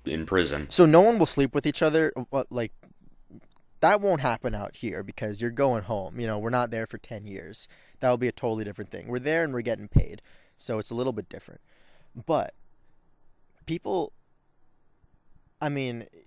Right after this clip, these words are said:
Speaker 2: y-, y-, you know, th-, things that are normal out there are not normal back on land. And I don't just mean in a work environment, I mean just anywhere. Like, you know, um, someone will say, like, if someone, if a man, and these are two very heterosexual straight guys, right?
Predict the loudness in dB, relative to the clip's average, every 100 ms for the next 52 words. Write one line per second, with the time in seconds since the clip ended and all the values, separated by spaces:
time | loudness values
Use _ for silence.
0 | -20 -20 -20 _ _ _ _ -20 -16 -8
1 | -6 -6 -8 -14 -18 -18 -8 -4 -2 -2
2 | -2 0 0 0 0 -2 -2 -2 -2 -4
3 | -2 0 0 0 -2 -2 -2 -4 -4 -4
4 | -4 -2 -4 -6 -16 -20 -20 -20 -16 -2
5 | 2 4 6 4 2 0 -2 -2 -2 -2
6 | -2 2 2 2 0 0 -2 -4 -6 -6
7 | -10 -12 -6 0 2 2 -2 -4 -6 -8
8 | -12 -20 -20 -20 -20 -20 -10 -4 -2 -2
9 | -4 _ -20 -20 -20 _ -20 -12 -2 0
10 | 0 -2 -10 -14 -2 4 4 6 4 4
11 | 6 6 4 2 -2 -2 0 -2 -4 0
12 | 2 8 10 12 10 2 -6 -6 4 8
13 | 8 12 12 12 12 8 12 12 12 12
14 | 12 12 12 10 8 8 8 6 6 6
15 | 10 10 10 8 8 6 4 6 6